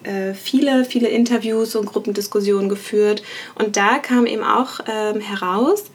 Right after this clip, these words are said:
und das kann, damit kann man ganz gut die Ergebnisse anreichern, dass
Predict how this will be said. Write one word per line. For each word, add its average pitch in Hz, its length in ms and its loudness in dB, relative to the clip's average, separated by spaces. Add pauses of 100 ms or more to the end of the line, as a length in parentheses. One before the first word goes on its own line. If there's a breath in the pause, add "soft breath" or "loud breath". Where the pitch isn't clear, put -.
(300 loud breath)
und 208 100 -4
das 202 100 -4
kann, 233 240 2
damit 247 240 2
kann 277 120 2
man 262 120 6
ganz 240 180 2
gut 254 160 0
die 247 60 4
Ergebnisse 226 480 0
anreichern, 226 680 2 (400 loud breath)
dass 226 260 -2